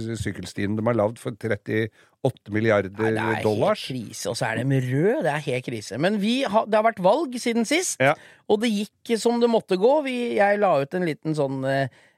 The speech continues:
Speaker 2: eh,
Speaker 1: Har du vært politisk
Speaker 2: jeg
Speaker 1: på
Speaker 2: applauderte, eh, M D Gs nedgang.
Speaker 1: Ja.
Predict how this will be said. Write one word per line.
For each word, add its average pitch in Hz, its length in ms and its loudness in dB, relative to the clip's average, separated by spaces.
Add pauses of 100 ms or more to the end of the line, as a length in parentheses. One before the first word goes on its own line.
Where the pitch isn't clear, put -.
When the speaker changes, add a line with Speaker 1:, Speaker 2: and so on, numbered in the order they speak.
Speaker 2:
eh, 139 420 0
Speaker 1:
Har 123 140 4
du 139 80 2
vært 113 180 4
politisk 101 540 -8
Speaker 2:
jeg 180 300 2
Speaker 1:
på 104 260 -2
Speaker 2:
applauderte, 202 1040 2 (400)
eh, 190 960 2
M 160 180 2
D 180 160 2
Gs 160 520 2 (180)
nedgang. 151 600 2 (500)
Speaker 1:
Ja. 160 220 4